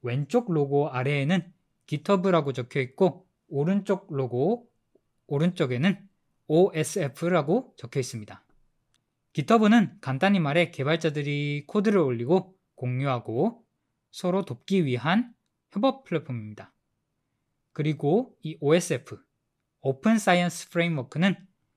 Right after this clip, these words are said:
연구자들의 개방된 공동 연구를 돕기 위해 만들어진 플랫폼입니다. 이 두 플랫폼은 모두 데이터, 코드, 딥러닝 모델들을 공유하기에 용이한 공간이며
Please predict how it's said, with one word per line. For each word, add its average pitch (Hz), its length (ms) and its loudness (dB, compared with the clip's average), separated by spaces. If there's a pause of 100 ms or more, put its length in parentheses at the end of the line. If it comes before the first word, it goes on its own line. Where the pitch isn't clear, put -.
(400)
연구자들의 170 760 2
개방된 175 640 0
공동 156 500 -2
연구를 131 340 -4
돕기 120 420 -10
위해 110 300 -4
만들어진 120 720 -6 (120)
플랫폼입니다. 123 720 -6 (1080)
이 135 300 -4
두 135 200 -4
플랫폼은 208 600 2 (120)
모두 127 500 -4 (160)
데이터, 127 720 -4
코드, 170 500 -2 (500)
딥러닝 180 440 2
모델들을 143 540 0
공유하기에 127 800 -4
용이한 127 400 -2
공간이며 110 600 -6